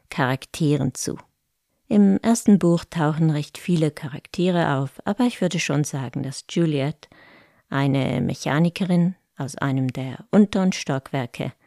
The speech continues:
die wichtigste Person, also der Hauptcharakter des Buches ist.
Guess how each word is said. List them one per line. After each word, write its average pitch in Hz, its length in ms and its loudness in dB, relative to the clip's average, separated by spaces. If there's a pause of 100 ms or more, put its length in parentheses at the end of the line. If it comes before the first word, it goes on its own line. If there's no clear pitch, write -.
(380)
die 165 240 -6
wichtigste 160 500 -4
Person, 127 680 -4 (320)
also 143 240 -2
der 135 260 -6
Hauptcharakter 131 640 -6
des - 220 -10
Buches - 460 -10
ist. - 340 -12